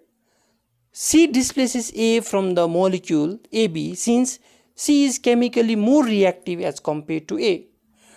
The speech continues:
Now you can ask me a question here, why not this C can replace B and form a compound A C? This is also possible,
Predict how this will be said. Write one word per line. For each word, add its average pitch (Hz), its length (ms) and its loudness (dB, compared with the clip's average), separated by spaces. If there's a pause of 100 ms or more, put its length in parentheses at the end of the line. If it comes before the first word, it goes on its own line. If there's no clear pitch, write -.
(140)
Now 202 120 2
you 214 100 2
can 214 300 -2
ask 285 280 -2
me 220 160 0
a 170 60 -2
question 180 520 -2
here, 127 380 -4 (400)
why 247 300 2
not 240 480 0
this 185 160 -2
C 190 680 -6 (640)
can 220 360 0 (260)
replace 196 460 -4
B 180 520 -4 (360)
and 240 260 0
form 185 320 0
a 147 60 -8
compound 160 800 -2 (380)
A 208 220 -2
C? - 360 -12 (1120)
This 269 220 2
is 294 120 -2
also 285 420 2
possible, 165 600 -4